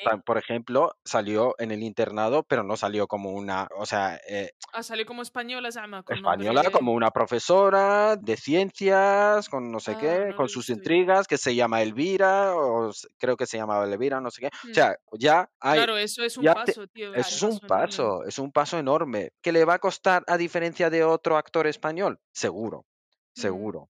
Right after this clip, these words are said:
Speaker 1: O sea, para ella el camino no va a ser fácil, pero ya tenemos un paso. También el caso de Nordin Batán, que es
Speaker 2: Ah,
Speaker 1: el
Speaker 2: que es el,
Speaker 1: chico
Speaker 2: es
Speaker 1: de
Speaker 2: el de
Speaker 1: Hit,
Speaker 2: Hit, ¿no?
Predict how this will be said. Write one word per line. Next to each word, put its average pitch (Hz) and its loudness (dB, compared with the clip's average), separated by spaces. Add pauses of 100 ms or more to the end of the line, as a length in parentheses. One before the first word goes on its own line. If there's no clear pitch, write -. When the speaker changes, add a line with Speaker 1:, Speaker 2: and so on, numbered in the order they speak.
Speaker 1:
O - -20
sea, 107 2
para 110 4
ella 147 4
el 147 0
camino 147 0
no 127 2
va 117 4
a 110 -2
ser - -8
fácil, 98 -8
pero 202 4
ya 185 4
tenemos 175 -4
un 147 -8 (160)
paso. 139 2
También 127 2
el 127 -2
caso 123 0
de 123 0
Nordin 120 -2
Batán, 175 0 (120)
que - 2
es 226 2
Speaker 2:
Ah, 240 2
Speaker 1:
el - -
Speaker 2:
que 226 -6
es 220 -8
el, 233 -6
Speaker 1:
chico 131 2
Speaker 2:
es 113 2
Speaker 1:
de 117 4
Speaker 2:
el 110 -10
de 165 -2
Speaker 1:
Hit, - -2
Speaker 2:
Hit, 269 -4
¿no? 262 -14